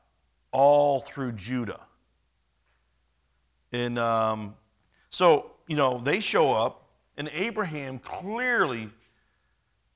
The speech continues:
has heard and learned the written word of God there. He said, "Nay,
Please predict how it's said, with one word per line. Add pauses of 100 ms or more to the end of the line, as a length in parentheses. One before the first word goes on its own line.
(160)
has
heard
and
learned (200)
the
written
word
of
God
there. (2750)
He
said,
"Nay,